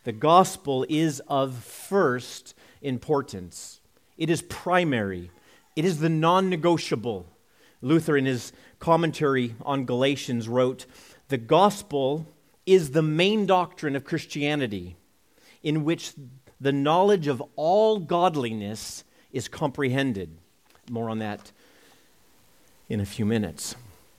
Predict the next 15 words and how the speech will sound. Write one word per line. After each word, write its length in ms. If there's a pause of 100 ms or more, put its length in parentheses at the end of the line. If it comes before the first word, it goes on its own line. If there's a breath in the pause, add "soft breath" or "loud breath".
(500 soft breath)
The 300
second 480
reason, 360
then, 200
for 340
this 180
sermon 360
is 160
that 120
the 80
gospel 680
is 160
the 100
main 400
thing 520